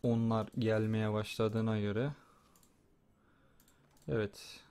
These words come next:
Yavaş yavaş mevzuya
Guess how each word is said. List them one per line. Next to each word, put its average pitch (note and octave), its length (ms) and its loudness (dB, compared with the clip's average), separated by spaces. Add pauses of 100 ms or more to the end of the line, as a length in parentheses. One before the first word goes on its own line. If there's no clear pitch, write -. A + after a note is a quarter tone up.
(3000)
Yavaş A#2+ 440 2
yavaş A2+ 320 -2
mevzuya A#2 720 0